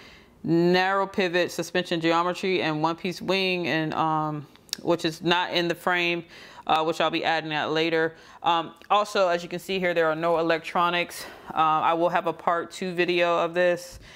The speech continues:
um, showing all the electronics that I decided to go with. Um, but as you can see here, I mean, I'm, I'm just really impressed with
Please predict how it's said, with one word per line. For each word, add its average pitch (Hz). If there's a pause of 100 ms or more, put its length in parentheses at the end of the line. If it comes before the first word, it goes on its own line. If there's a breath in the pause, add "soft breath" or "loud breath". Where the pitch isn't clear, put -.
(240 loud breath)
um, 160
showing 170
all 165
the 165
electronics 165
that 160
I 151
decided 156
to -
go 156
with. 170 (560 loud breath)
Um, 180
but 202
as 226
you 277
can 277
see 226
here, 190
I 175
mean, 180
I'm, 185 (320)
I'm 190
just 180
really 180
impressed 170
with 165